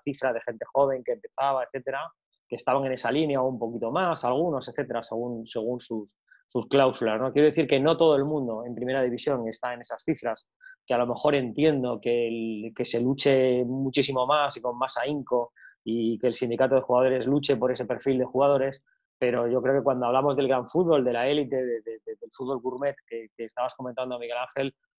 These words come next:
creo que ahí, yo creo que, bueno, no sé, creo que es, que tienen que, que echar una mano, echar una mano porque la industria lo demanda, porque no hay derechos de televisión, porque si se juega esa puerta cerrada,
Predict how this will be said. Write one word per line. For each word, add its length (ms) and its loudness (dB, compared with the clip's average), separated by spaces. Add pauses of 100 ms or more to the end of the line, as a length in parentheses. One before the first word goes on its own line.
(220)
creo 240 4
que 120 0
ahí, 560 0
yo 100 0
creo 180 -4
que, 640 -2
bueno, 520 -6
no 100 -10
sé, 300 -6
creo 120 -12
que 120 -8
es, 200 -14
que 120 -8
tienen 320 -4
que, 400 6
que 80 0
echar 180 4
una 160 2
mano, 280 4
echar 200 0
una 140 2
mano 180 4
porque 220 2
la 80 0
industria 340 -2
lo 80 4
demanda, 380 0
porque 360 -6
no 120 -2
hay 100 -2
derechos 260 -6
de 60 -18
televisión, 600 -4 (480)
porque 960 0
si 160 -8
se 140 -4
juega 260 2
esa 240 -2
puerta 260 0
cerrada, 560 0